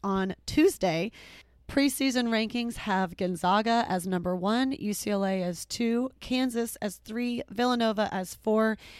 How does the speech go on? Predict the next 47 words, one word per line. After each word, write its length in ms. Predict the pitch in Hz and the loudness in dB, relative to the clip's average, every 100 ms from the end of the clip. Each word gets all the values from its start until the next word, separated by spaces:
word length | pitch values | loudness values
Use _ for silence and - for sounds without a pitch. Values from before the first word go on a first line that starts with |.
| - - | -20 -4
and 180 | 185 180 | -2 0
Texas 540 | - 226 - 151 147 - | 2 0 0 -6 -4 2
rounding 300 | 170 170 175 | 2 2 2
out 180 | 165 - | 2 2
your 140 | 160 | -4
top 320 | - 165 - | 0 0 0
five. 480 | - 113 - - - _ _ _ _ _ | -2 -2 -2 -10 -18 _ _ _ _ _
Funnily 460 | - 277 285 302 285 | 2 6 6 6 4
enough, 400 | 240 247 302 - | 4 0 -2 -2
there 240 | 240 277 294 | 2 4 4
were 240 | 262 254 | 0 0
a 160 | 214 196 | -2 -2
lot 320 | 196 220 262 | -2 -2 -2
of 120 | 254 | -4
fines 600 | - - 285 302 196 170 | -2 -2 0 0 0 -2
in 160 | - 208 | -2 0
the 120 | 208 | 2
<laughs> 0 | |
N 140 | 196 196 | 2 2
B 200 | 190 233 | 4 4
A 180 | 214 | 4
over 200 | 214 196 | 2 0
the 100 | 208 | -2
last 320 | 180 185 170 170 | -2 -2 -4 -6
week. 300 | 214 269 - - - - | -4 -4 -10 -20 -20 -4
Kevin 240 | 320 285 | 0 2
Durant 380 | 254 240 269 320 | 2 2 2 2
was 220 | 233 208 | -2 -2
fined 400 | - 208 190 196 - | 0 2 2 0 -4
twenty-five 600 | 220 220 202 202 180 165 | -2 -2 0 0 0 0
grand 440 | 196 175 175 208 | -2 0 -2 0
by 140 | 196 180 | 2 2
the 160 | 180 | 2
N 140 | 170 175 | 0 0
B 120 | 175 | 0
A 220 | 175 196 | 0 -2
after 380 | - 180 - 180 | -2 -4 -4 -6
throwing 420 | - 214 220 220 | 0 4 4 4
a 40 | 190 | 2
ball 360 | 185 175 175 - | 4 4 2 0
into 240 | 294 285 | -2 0
the 120 | 185 185 | -2 -2
stands 480 | - 226 214 214 - - - - - | 2 2 2 0 -6 -20 -20 -14 2
during 260 | 233 233 | 4 4
the 120 | 208 190 | 2 0
third 460 | - 233 233 226 | 2 4 4 2
quarter 560 | - 208 208 208 214 | -2 0 2 2 2